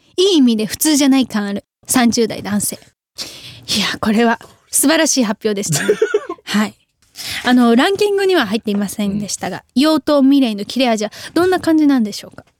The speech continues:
妖刀ミレイ。では、切れ味、皆様に演じていきましょう。はい。いや。おー、かっ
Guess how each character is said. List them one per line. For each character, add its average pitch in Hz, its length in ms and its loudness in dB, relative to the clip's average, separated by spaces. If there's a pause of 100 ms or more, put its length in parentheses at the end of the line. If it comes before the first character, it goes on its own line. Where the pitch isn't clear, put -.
(360)
妖 262 180 2
刀 240 160 0
ミ 220 180 2
レ - 120 -12 (840)
イ。 277 40 2
で 339 120 4
は、 269 140 -2 (420)
切 - 140 0
れ 359 60 2
味、 262 300 -2 (320)
皆 302 240 0
様 262 280 0
に 240 200 -2 (340)
演 294 180 4
じ 247 120 0
て 240 240 0 (100)
い - 80 0
き 247 100 0
ま 220 100 2
し - 120 -2
ょ - 40 -8
う。 - 60 -20 (1300)
は - 80 -2 (140)
い。 370 40 0
い 381 240 0 (1700)
や。 - 60 -8 (1800)
お 392 40 -8
ー、 349 60 -16
か 427 80 -2
っ - 40 -4